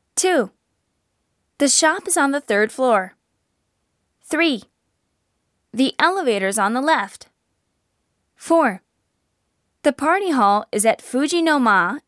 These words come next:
in the basement. Five, breakfast is served from seven to ten A M. Six, you can use the business center without charge.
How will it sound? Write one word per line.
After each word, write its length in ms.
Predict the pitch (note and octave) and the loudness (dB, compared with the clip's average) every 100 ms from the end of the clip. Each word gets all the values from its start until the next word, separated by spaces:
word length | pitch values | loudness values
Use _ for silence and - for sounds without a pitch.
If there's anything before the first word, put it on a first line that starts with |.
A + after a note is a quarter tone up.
| - | -2
in 120 | A3+ | 0
the 80 | A#3 | 2
basement. 720 | B3 A#3 - F#3 E3+ - _ _ _ _ _ _ _ _ _ _ _ _ | 2 2 -2 -4 -10 -14 _ _ _ _ _ _ _ _ _ _ _ _
Five, 540 | - D#4 D#4+ A#3 F#3+ - _ _ _ _ _ _ _ _ _ _ | -4 0 2 0 -6 -16 _ _ _ _ _ _ _ _ _ _
breakfast 500 | - C4+ - G4 - - | 0 0 0 -6 -6 -2
is 80 | - | -2
served 540 | - D#4 G3+ F3+ - | 0 2 2 -2 -6
from 260 | - F#3+ F#3+ | -8 -4 0
seven 400 | - F#3+ A3+ C#4 | 0 0 -2 -6
to 100 | C#4 | -6
ten 300 | - G#3+ G3 | -6 -4 -4
A 220 | F#3+ A3+ | -2 0
M. 320 | A3 F#3 F#3+ _ _ _ _ _ _ _ _ _ _ _ | -2 -4 -10 _ _ _ _ _ _ _ _ _ _ _
Six, 560 | - - E4+ A#3 - - _ _ _ _ _ _ _ _ _ _ _ | -4 -2 0 -4 -8 -16 _ _ _ _ _ _ _ _ _ _ _
you 100 | C4 | -2
can 140 | D4+ | 2
use 180 | C#4 C#4 | 2 2
the 80 | A#3+ | -2
business 400 | G3+ C#4+ G4 F4+ | 0 0 0 -4
center 380 | - F#3 F#3 G3 | -4 -4 -6 -8
without 400 | G#3+ F3 F#3+ - | -4 -2 -2 -2
charge. 560 | A#3+ G#3+ F#3 F3 - | 0 0 0 -6 -20